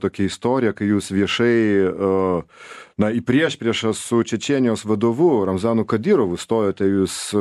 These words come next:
pasipriešinot, protestavote prieš tai, kaip, kaip jis ten,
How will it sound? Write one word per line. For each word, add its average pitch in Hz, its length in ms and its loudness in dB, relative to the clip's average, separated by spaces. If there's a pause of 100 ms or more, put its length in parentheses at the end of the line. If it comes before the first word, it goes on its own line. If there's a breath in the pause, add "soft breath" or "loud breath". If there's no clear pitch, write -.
(220)
pasipriešinot, 104 720 -2
protestavote 110 720 -2
prieš 98 240 -2
tai, 104 80 2
kaip, 98 320 -2 (480 loud breath)
kaip 95 160 -4
jis 98 240 -2
ten, 92 240 0